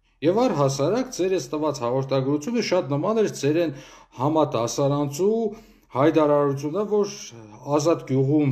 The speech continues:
երբ բ-, բ-, մարակը վառվեց, տասնհինգ տղա մահացան, դերևս այդ տղաների տիակները չէին հանել այդ տարածքից, և ձեր համադասարանցին կառավարության նիստի ժամանակ արդեն հայտարարեց, որ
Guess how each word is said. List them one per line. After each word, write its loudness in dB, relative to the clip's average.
երբ -2
բ-, -2
բ-, -2
մարակը 0
վառվեց, -2
տասնհինգ -8
տղա -2
մահացան, 2
դերևս 0
այդ -4
տղաների 0
տիակները 0
չէին -2
հանել -4
այդ -10
տարածքից, -6
և 2
ձեր 2
համադասարանցին -4
կառավարության -2
նիստի -8
ժամանակ -4
արդեն 0
հայտարարեց, 0
որ 0